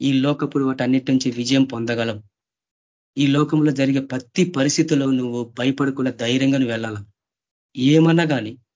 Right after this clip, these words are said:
ఆ టైంకి పరిశుద్ధాత్ముడే నిన్ను నడిపిస్తూ ఉంటాడు.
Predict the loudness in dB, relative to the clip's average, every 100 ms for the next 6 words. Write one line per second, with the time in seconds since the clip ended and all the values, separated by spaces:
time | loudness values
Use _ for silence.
0 | _ _ _ _ _ _ _ _ _ -8
1 | -2 0 0 -2 -4 -2 -2 -2 0 0
2 | 0 0 -4 -6 -8 -8 -10 -12